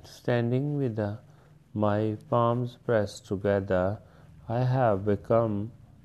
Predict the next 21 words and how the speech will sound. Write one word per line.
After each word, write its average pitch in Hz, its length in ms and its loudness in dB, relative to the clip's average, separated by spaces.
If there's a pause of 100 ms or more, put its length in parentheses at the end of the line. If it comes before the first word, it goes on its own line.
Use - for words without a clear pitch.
pleasing 120 600 2
to 117 120 0
God's 104 720 2 (540)
mind. 87 520 0 (1120)
When 131 420 4
one 127 320 6
is 110 480 0
pleasing 110 560 0
to 127 100 2
the 98 440 2 (680)
God's 113 440 6
mind. 87 540 -2 (220)
Then 120 380 2
he 131 340 0 (180)
merges 113 480 2
in 101 380 -4
the 85 280 -4 (360)
hukum 131 500 -2
of 90 100 -8 (140)
the 95 100 4 (280)
Lord's 117 400 2